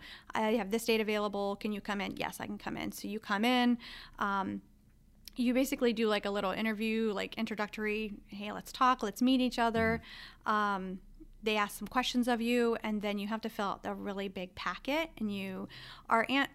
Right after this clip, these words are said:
Speaker 1: you are asked some of the same questions that you're asked in your original in-,
Speaker 2: Mm-hmm.
Speaker 1: uh, application. Um, you fill that out,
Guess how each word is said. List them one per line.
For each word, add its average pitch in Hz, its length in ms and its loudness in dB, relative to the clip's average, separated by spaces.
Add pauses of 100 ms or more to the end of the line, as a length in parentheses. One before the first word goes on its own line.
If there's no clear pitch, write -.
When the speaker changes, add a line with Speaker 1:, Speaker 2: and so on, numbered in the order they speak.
Speaker 1:
you 247 180 2
are 240 80 4
asked 302 240 4
some 269 160 4
of 220 60 2
the 220 60 0
same 262 400 4
questions 190 420 -2
that - 120 -4
you're 202 140 -4
asked 196 280 -2
in 208 80 -4
your 190 120 -6
original - 460 -8 (480)
in-, 226 140 0
Speaker 2:
Mm-hmm. - 120 -6
Speaker 1:
uh, 202 200 0
application. - 720 -2 (580)
Um, 202 540 0 (180)
you 226 140 0
fill 254 240 4
that 262 180 6
out, 226 300 6